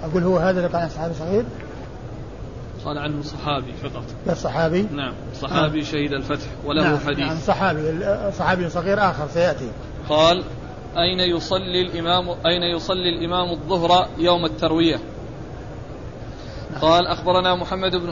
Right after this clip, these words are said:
Speaker 2: إسماعيل بن إبراهيم وعبد الرحمن بن محمد بن سلام قال: حدثنا إسحاق الأزرق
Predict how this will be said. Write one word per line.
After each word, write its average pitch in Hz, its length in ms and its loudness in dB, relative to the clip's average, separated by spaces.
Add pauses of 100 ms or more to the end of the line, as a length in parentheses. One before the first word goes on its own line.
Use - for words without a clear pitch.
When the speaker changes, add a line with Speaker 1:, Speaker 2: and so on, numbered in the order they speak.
Speaker 2:
إسماعيل 165 760 0
بن 175 220 -2
إبراهيم 165 520 4 (100)
وعبد 156 260 0
الرحمن 170 460 0
بن 165 140 -4
محمد 175 440 0
بن 165 160 0
سلام 160 520 4 (140)
قال: 160 480 6
حدثنا 175 560 0
إسحاق 175 360 2
الأزرق 160 440 0